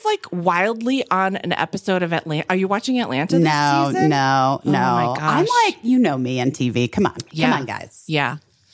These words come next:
Speaker 1: Atlanta, I'm gonna say, is, like, a
Speaker 2: <clears throat>
Speaker 1: wild ride this season.
Speaker 2: I think
Speaker 1: If,
Speaker 2: it's always a
Speaker 1: if
Speaker 2: wild ride.
Speaker 1: It's the wildest of the wild rides. Um, but it's like a little mini movie every week this, this season. And sometimes it's not even, like,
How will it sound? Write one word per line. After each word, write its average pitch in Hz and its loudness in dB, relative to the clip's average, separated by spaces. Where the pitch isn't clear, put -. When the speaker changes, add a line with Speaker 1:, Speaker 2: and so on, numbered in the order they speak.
Speaker 1:
Atlanta, 214 2
I'm 233 0
gonna 202 0
say, 202 0
is, 185 -4
like, 156 -2
a 165 4
Speaker 2:
<clears throat> - -
Speaker 1:
wild 143 0
ride 143 -2
this 117 -8
season. 92 -6
Speaker 2:
I - 2
think 330 4
Speaker 1:
If, 403 2
Speaker 2:
it's - -2
always 349 2
a 151 2
Speaker 1:
if - -6
Speaker 2:
wild 139 0
ride. - -6
Speaker 1:
It's 247 0
the 247 2
wildest 190 0
of 156 -2
the 156 2
wild 131 0
rides. 117 -2
Um, 147 -2
but 139 0
it's 170 -2
like 180 -2
a 185 0
little 170 2
mini 151 0
movie 135 -2
every 117 -4
week - -6
this, - -8
this 139 -4
season. - -4
And 156 -2
sometimes 147 -2
it's 139 -8
not 131 0
even, 127 -2
like, 127 -2